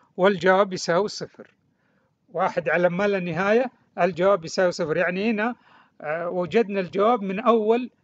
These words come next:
اشتقاق. نحل بعض الأمثلة وأنبه على الأشياء المهمة فيها. طالع هنا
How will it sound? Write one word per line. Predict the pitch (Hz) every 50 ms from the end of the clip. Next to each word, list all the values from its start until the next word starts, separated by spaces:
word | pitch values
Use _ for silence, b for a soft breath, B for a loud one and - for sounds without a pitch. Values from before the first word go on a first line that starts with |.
| _ _ _ -
اشتقاق. | 190 175 - - 214 - 202 180 156 - 202
نحل | 196 208 - 330 320 262
بعض | 185 208 254 208 233 254 254 - _ _ _ _ _ _ _ 175
الأمثلة | 175 196 208 233 254 226 175 - 208 180 208 247 269 - _ _ _ _ _ _ _
وأنبه | - 196 196 214 247 240 208 180 214 190
على | 151 170 196 202
الأشياء | 180 202 196 - - 233 262 190
المهمة | - 190 185 185 170 214 208 190 175 165
فيها. | 139 - 196 185 165 156 196 226 - _ _ _ _ _ _ _ _ _
طالع | 254 262 254 240 226 175 160
هنا | 185 208 220 190 202 226 247